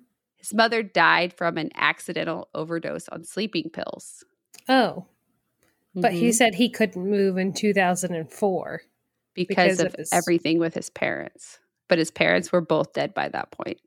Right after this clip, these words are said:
Speaker 1: And she knew that, and she was kinda like, "Okay."
Speaker 2: What an understanding wife she must
Speaker 1: Yeah.
Speaker 2: have been.
Speaker 1: Mm-hmm.
Speaker 2: She must be. I don't know. Go on.
Speaker 1: Vlado worked at the, uh, Nova Macedonia until two thousand three,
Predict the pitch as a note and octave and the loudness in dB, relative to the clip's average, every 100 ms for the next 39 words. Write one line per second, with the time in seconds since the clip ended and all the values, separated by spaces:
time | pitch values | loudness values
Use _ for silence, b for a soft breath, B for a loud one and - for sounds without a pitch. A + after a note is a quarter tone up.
0 | _ _ _ _ - G3 - C#4+ D4 F#3+ | _ _ _ _ -4 -4 0 2 2 2
1 | F3 A#3 G#3 F#3 A3+ A3 G3 F#3+ G3 E3+ | 0 2 4 4 2 0 -2 0 -2 -2
2 | C3+ - D3+ - C3+ B2+ A2 b b b | -4 -8 -10 -2 2 2 -2 b b b
3 | b b - A#3+ C4 A3 A#3 A3 - A#3+ | b b 0 2 2 2 2 0 2 2
4 | A3+ G#3+ F#3+ C4+ B3+ - - - - - | 2 -2 -2 -2 -2 -6 -18 -16 -6 0
5 | G#3 E3+ B2 A3+ F3 - F3+ D3+ G#3+ - | 0 2 2 2 0 -2 -2 0 -4 -6
6 | _ _ _ - F3+ F#3 A#3+ C#4+ _ _ | _ _ _ -8 -8 -4 -2 -2 _ _
7 | _ _ _ _ - - F3+ E3 - - | _ _ _ _ -20 -10 -8 -6 -8 -8
8 | - _ _ F3+ F3+ G#3 D4+ F#4+ _ _ | -16 _ _ -14 -10 -6 -6 -8 _ _
9 | _ _ F#3+ G#3+ B3 F4+ - _ _ _ | _ _ -12 -8 -6 -6 -8 _ _ _
10 | _ _ _ - E4+ B3 F#3 A3+ A3 G#3+ | _ _ _ 0 4 4 4 4 4 4
11 | C4+ D4 G3+ F#3+ - B3+ A3 G#3 G3 F3+ | 2 0 0 -4 -4 -4 0 2 2 0
12 | - _ _ _ _ - F#3 F3+ F3 F#3+ | -2 _ _ _ _ 0 4 4 4 0
13 | F3+ A3 G#3+ G#3 A3+ G#3 G#3 G3+ G3+ F#3 | 2 2 2 0 -2 -2 0 -2 -2 -4
14 | F3+ F3+ F3 F3 C4 D4 B3+ G#3+ A3 | -4 -2 2 2 2 0 0 0 0